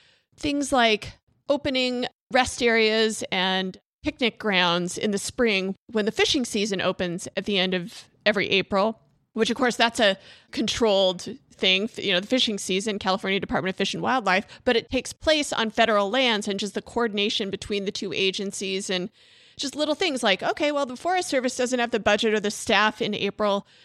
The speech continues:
to get the picnic area and the bathrooms open in time for fishing season, but our guests are coming up anyway. Okay, what can we do? We can hire someone to go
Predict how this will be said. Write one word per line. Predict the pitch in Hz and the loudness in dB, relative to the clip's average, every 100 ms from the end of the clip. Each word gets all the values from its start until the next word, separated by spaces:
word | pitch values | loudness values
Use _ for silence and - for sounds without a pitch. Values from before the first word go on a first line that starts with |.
| _ | _
to | - | -4
get | 233 339 330 | 0 0 0
the | |
picnic | - 254 - 220 - - | -4 -4 -4 -4 -4 -2
area | 208 208 | 0 0
and | 190 | -2
the | 185 | 0
bathrooms | 214 196 208 208 185 202 - | 2 2 2 -4 -4 -6 2
open | 233 233 202 185 202 | 2 2 0 0 -2
in | 202 | -6
time | 226 180 | -2 -2
for | - 254 | -2 -4
fishing | 403 440 269 | -2 0 -2
season, | - 196 220 262 285 - - | -2 -2 -2 -4 -6 -14 -2
but | 381 349 - | 0 2 0
our | 240 | -2
guests | 247 233 - - | 0 0 -2 -6
are | 214 - _ | -6 -8 _
coming | - 226 220 | -6 -2 0
up | 214 220 | 0 0
anyway. | 262 277 208 180 220 - _ _ - | -2 0 0 2 0 -4 _ _ -2
Okay, | 370 302 | 2 2
what | 311 339 | 2 0
can | 320 | -2
we | 311 359 | -4 -4
do? | 320 170 156 _ _ _ _ - | -2 -2 -2 _ _ _ _ -8
We | 247 330 | -2 0
can | 349 285 | 0 -2
hire | 254 320 311 | 0 2 0
someone | 320 247 220 208 214 | 0 -2 0 -2 -4
to | 240 | -4
go | 214 196 196 196 | 0 2 2 0